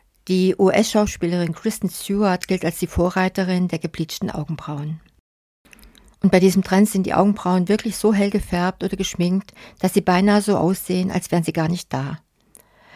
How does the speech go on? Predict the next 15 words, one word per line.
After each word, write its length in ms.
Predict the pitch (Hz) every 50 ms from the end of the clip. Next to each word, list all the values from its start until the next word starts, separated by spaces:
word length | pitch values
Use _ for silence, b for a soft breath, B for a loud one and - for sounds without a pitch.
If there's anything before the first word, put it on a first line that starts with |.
| b b b
Das 160 | - 202 220
verleiht 300 | - 254 233 226 220 220
dem 80 | 226 208
Gesicht 340 | 202 185 - 208 208 - -
einen 180 | 180 185 180
mysteriösen, 800 | 180 196 - - - 160 165 165 165 175 185 208 220 - 214 208
fast 480 | - - - 175 190 - - - - -
schon 320 | - 185 180 180 185 190
futuristischen 760 | - - - 196 - - - 175 175 - - - - - 190
Akzent. 640 | 175 - _ - - - 147 156 165 - - - - _ _ _ _ _ _ _ _ _ _ _ _ _ _ b b b b b b b b b
Gebleichte 460 | - 175 - 202 202 226 220 - 202
Augenbrauen 720 | 165 196 202 226 214 - - 185 180 180 180 190 196 185 165
haben 240 | 156 147 180 226 220
vor 180 | - 202 - -
allem 460 | 175 185 190 185 190 180 185 185